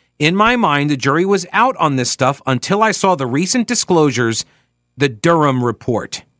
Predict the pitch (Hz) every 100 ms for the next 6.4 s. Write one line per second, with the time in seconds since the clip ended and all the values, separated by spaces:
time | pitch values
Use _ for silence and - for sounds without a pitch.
0 | _ _ _ _ 147 175 170 175 147 196
1 | 180 147 151 151 143 120 131 117 110 -
2 | 139 196 202 220 220 226 - - 151 123
3 | - _ _ - 123 120 - 123 151 185
4 | 190 190 202 190 - 151 135 131 - 123
5 | 120 113 _ _ - 143 113 - 139 139
6 | - 127 80